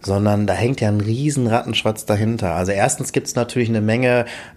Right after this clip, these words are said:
äh, Partei-, ähm, Ämter, also auch bezahlte, ähm, in der Organisation. Das ist ja eine Riesenorganisation, immer noch die S P D, wo ja auch ganz viel ihr Geld damit verdienen, dass sie sozusagen Geschäftsführer im Unterbezirk sind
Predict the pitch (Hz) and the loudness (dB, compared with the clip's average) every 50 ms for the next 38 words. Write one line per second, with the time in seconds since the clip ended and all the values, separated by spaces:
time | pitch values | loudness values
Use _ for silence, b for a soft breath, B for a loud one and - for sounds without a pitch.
0 | B - 110 101 95 - - - - - - 123 151 180 175 170 - - 104 98 | B -2 -2 -2 -2 -2 -6 -8 -6 -2 0 2 2 2 2 0 0 0 -2 -2
1 | 95 98 95 95 95 95 - - - - 107 101 107 110 - - 131 131 147 170 | 0 -2 -2 -4 -6 -8 -10 -10 -4 -2 -2 -2 -2 -2 -2 0 0 2 0 0
2 | - B B B B B B B B B - 123 110 123 113 98 - 117 107 - | -2 B B B B B B B B B 0 0 2 2 0 0 -2 -2 0 2
3 | 123 127 147 175 180 - - 110 104 101 104 - 95 92 92 95 - - - 104 | 4 4 4 4 2 2 2 2 4 2 2 0 0 -2 -2 -4 -6 -6 -6 -4
4 | 98 101 90 101 104 101 101 104 98 98 95 - - - 170 170 135 107 95 92 | -4 -2 -2 0 0 0 0 0 0 -2 -2 -2 0 0 2 2 2 2 0 -4
5 | 90 - - 101 - 107 104 107 107 113 117 113 127 170 180 175 - 123 131 131 | -8 -10 -12 -10 -8 -6 -4 -2 0 2 2 2 2 0 0 -2 -2 -2 0 0
6 | 123 123 117 113 113 113 113 - 120 117 113 117 147 175 135 107 - - 104 104 | 0 0 0 0 0 0 0 2 2 2 2 2 2 2 2 2 0 -2 -2 -2
7 | 98 - - - 98 95 101 101 104 113 113 104 110 110 113 120 139 143 - - | -2 -2 -2 -4 -4 -2 -2 0 2 2 2 2 0 0 0 0 0 -2 -4 -6
8 | - 131 127 127 139 127 110 110 110 117 127 123 127 123 127 131 - - 120 113 | -6 -4 -4 -2 -2 -2 -2 0 0 0 2 2 2 0 0 0 -2 -2 -2 -2
9 | 110 117 123 123 120 113 107 - 117 107 113 110 - - 113 107 110 107 107 107 | 0 -2 -2 0 0 0 0 -2 -2 -2 -2 -2 -2 -4 -2 0 2 2 4 2
10 | 107 107 107 110 - - 120 107 - - - - - 120 117 113 110 104 104 107 | 2 0 0 -2 0 0 0 -2 -4 -6 -10 -6 -4 -2 0 2 2 4 4 4
11 | 104 104 107 110 127 123 123 113 110 113 107 - - 117 107 107 - - - 104 | 4 2 0 0 -2 -2 -2 -2 -2 -2 -4 -4 -2 -2 -2 -2 -2 -2 -2 -2
12 | 101 104 104 - | 0 -2 -4 -6